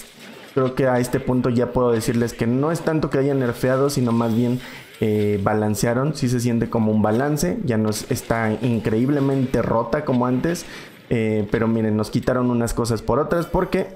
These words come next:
eh, pues bueno, también ese golpe que damos ahí súper contundente es una pasada.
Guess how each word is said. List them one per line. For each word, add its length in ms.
eh, 260
pues 120
bueno, 220
también 300
ese 200
golpe 340
que 120
damos 340
ahí 220
súper 360
contundente 800
es 180
una 260
pasada. 460